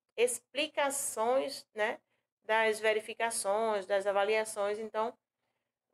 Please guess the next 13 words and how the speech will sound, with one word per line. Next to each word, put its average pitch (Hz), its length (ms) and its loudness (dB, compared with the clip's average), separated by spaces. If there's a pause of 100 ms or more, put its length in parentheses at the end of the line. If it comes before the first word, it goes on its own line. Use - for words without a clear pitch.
vou 277 240 6
colocar 285 520 4
novamente 220 640 2
toda 262 300 6
a 269 40 6
nossa 269 240 2
revisão 240 640 0 (360)
e 269 180 0
no 294 140 2
final 294 400 0
vou 240 100 4
explicar 247 800 -2
a 226 320 -4